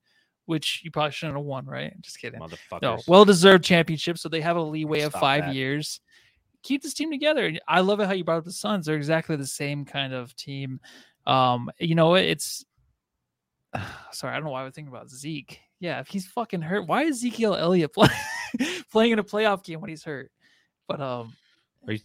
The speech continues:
Speaker 2: you, you must be, you must have fantasy basket or
Speaker 1: <laughs> Dude.
Speaker 2: fantasy football in the mind.
Speaker 1: No, yeah, I, I do definitely. But, um,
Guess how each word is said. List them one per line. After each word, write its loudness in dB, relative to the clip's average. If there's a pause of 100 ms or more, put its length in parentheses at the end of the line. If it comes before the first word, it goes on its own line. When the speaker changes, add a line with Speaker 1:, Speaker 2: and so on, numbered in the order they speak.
Speaker 2:
you, -8
you -6
must -6
be, 2 (160)
you -4
must -6
have -2
fantasy -2
basket 2
or -2
Speaker 1:
<laughs> -
Dude. -12 (120)
Speaker 2:
fantasy 6
football 6
in 0
the -2
mind. 2 (480)
Speaker 1:
No, -10
yeah, -10
I, -8 (140)
I -6
do -8
definitely. -4
But, -2
um, -4